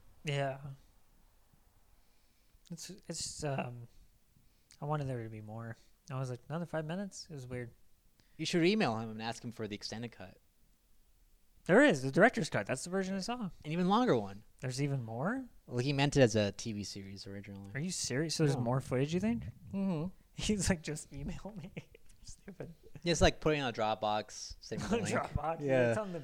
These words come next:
Speaker 1: it's on my Vimeo.
Speaker 2: Yeah,
Speaker 1: Yeah.
Speaker 2: I, let me give you the password. Hold
Speaker 1: <laughs> He's
Speaker 2: on.
Speaker 1: like, "Here you go."
Speaker 2: You see your paper shuffling.
Speaker 1: <laughs>
Speaker 2: Oh, yes, Nick.
Speaker 1: What,
Speaker 2: Uh, one moment.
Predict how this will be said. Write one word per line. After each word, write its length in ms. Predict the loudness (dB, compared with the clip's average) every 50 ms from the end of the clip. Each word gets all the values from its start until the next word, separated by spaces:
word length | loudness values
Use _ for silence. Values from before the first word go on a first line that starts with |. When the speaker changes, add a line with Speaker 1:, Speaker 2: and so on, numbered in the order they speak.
| -8 -8
Speaker 1:
it's 160 | -8 -8 -6 -6
on 60 | -6
my 100 | -6 -6
Vimeo. 560 | -6 -6 -6 -6 -6 -8 -8 -10 -10 -10 -12 -8 -6
Speaker 2:
Yeah, 0 |
Speaker 1:
Yeah. 800 | 0 4 6 6 8 8 8 6 4 2 -2 -4 -4 -2 -2 0
Speaker 2:
I, 40 | 2
let 80 | 4
me 80 | 6 8
give 140 | 8 8 8
you 40 | 6
the 60 | 6
password. 460 | 6 6 6 6 6 6 4 0 2
Hold 200 | 2 2 4 4
Speaker 1:
<laughs> 20 | 2
He's 80 | 2
Speaker 2:
on. 80 | 2 2
Speaker 1:
like, 80 | 2 2 0
"Here 140 | -2 -2 -2
you 60 | -2 -2
go." 280 | -2 -2 -2 -2 -4 -8 -16 _ _ -20 -12 -4
Speaker 2:
You 100 | -2 -2
see 140 | 0 0 0 0
your 60 | 0
paper 340 | 0 -2 -4 -2 -2 -4 -4
shuffling. 500 | -2 -2 -4 -4 -4 -6 -8 -8 -8 -10 -12 -14 -18 -20 -20 -20 -20 -18 -14 -10
Speaker 1:
<laughs> 40 | -8 -6 -6 -8 -8 -12 -16 -18 -18 -20 -20 -20 -20 -20 -20 _ _ _ -20 -20 -20 -20 -20 -20 -20 -20 -20 -20 -20 -16 -6 -2
Speaker 2:
Oh, 160 | 0 0 0
yes, 420 | 0 0 0 2 2 4 2 2 2
Nick. 300 | 2 2 2 2 2 2
Speaker 1:
What, 100 | 4 4
Speaker 2:
Uh, 60 | 4
one 320 | 4 6 6 6 6 6
moment. 340 | 4 2 2 0 0 -2 -4